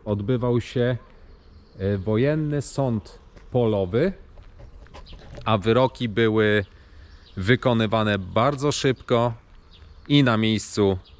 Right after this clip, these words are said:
przez pluton egzekucyjny.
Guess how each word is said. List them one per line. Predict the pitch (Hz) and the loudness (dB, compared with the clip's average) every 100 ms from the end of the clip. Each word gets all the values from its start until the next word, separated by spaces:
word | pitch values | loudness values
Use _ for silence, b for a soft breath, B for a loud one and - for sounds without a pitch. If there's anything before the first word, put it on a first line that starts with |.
| - | -14
przez | - - 113 107 - - - | -4 2 2 0 -6 -16 0
pluton | 127 127 - 117 113 - - - | 4 4 2 -2 -2 -8 -20 -6
egzekucyjny. | 139 110 85 - 95 127 123 85 | -6 -2 -2 -2 0 4 4 2